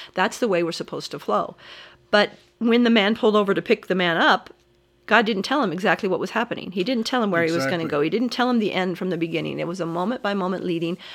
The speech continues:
Speaker 1: prompted by love. What we experience is the love of God for other people, and that moves us to want to do for them whatever it is that God wants to do.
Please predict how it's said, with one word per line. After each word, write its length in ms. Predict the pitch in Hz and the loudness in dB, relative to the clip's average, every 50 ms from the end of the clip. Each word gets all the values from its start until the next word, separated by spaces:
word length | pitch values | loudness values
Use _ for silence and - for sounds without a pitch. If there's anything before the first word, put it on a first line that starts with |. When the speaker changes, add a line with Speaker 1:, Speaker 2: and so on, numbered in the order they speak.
| - - | -20 -18
Speaker 1:
prompted 500 | - - - 226 214 233 226 - 240 190 | -8 0 2 4 4 4 2 -2 -6 -4
by 180 | - 175 156 170 | -2 -2 -2 -2
love. 360 | 185 214 247 214 151 156 151 - - - - - - - | -2 -2 -2 -2 -2 -4 -6 -10 -16 -20 -20 -18 -6 2
What 240 | 196 214 247 - | 4 4 4 4
we 300 | 196 240 240 240 233 175 - _ _ _ | 2 0 0 0 0 -2 -6 _ _ _
experience 840 | - 202 - - - - - 330 359 277 180 147 151 160 - - - - - | -8 -8 -8 -8 -8 -6 -2 0 0 0 0 0 -2 -6 -8 -10 -12 -4 -2
is 240 | 185 190 196 190 190 | 0 0 0 0 0
the 120 | 190 185 | 0 2
love 220 | 185 190 185 175 | 4 4 2 2
of 160 | 180 170 180 - | 2 0 -2 0
God 340 | 214 220 226 196 175 175 | 2 2 4 4 4 2
for 200 | - - 185 - | 0 0 0 2
other 200 | 180 185 170 170 | 2 2 2 2
people, 360 | 170 - - 240 233 - 185 - | 0 0 0 -2 0 0 0 0
and 120 | 151 180 | 2 2
that 120 | 180 170 - | 2 2 2
moves 400 | 180 190 202 220 240 226 190 175 | 2 2 2 4 2 2 2 2
us 180 | 151 147 - - | 0 0 0 -4
to 100 | - 165 | -4 -2
want 240 | 165 180 165 - - | 0 0 0 0 -2
to 80 | 160 | -4
do 400 | 185 175 180 208 202 170 160 170 | -2 0 2 4 4 4 4 2
for 340 | 165 - - 208 202 190 185 | 0 -2 -2 2 2 2 4
them 280 | 185 185 190 156 156 165 | 2 2 0 0 0 0
whatever 340 | 160 160 165 170 160 160 | 0 0 0 0 0 0
it 80 | 165 156 | 0 0
is 100 | 151 151 | -2 -4
that 100 | - 147 | -4 -4
God 180 | - 147 147 147 | -2 0 -2 0
wants 220 | 143 143 160 - | -2 -4 -6 -6
to 100 | - 170 | -8 -6
do. 180 | - 226 294 294 | -4 -4 -4 -4